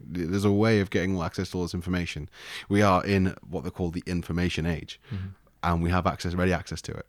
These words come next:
Speaker 1: Why not use that? So he was saying that it's unfair to expect kids to memorize, uh, discern and understand processes that they'd never really need to, because they'd have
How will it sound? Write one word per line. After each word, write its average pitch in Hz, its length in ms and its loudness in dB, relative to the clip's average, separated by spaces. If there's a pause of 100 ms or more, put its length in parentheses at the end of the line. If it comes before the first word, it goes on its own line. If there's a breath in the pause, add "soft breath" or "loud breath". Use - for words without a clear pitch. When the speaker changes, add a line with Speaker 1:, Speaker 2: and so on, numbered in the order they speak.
Speaker 1:
Why 85 180 -4
not 82 160 -4
use 78 180 -6
that? 64 160 -10 (640 loud breath)
So - 140 0
he 107 120 4
was 117 140 4
saying 98 280 4
that 90 140 2
it's 90 140 -4
unfair 104 540 2
to - 120 -2
expect - 360 -4
kids 90 440 0
to 80 540 0 (640)
memorize, 95 1040 2 (160)
uh, 92 60 -10 (760)
discern 95 560 0
and 90 80 0
understand 90 500 -2
processes 85 640 -2
that 82 200 -6 (420 loud breath)
they'd 95 180 0
never 110 200 4
really 101 200 4
need 101 280 4
to, - 180 -6 (360)
because 87 460 0
they'd 90 180 0
have 87 320 -2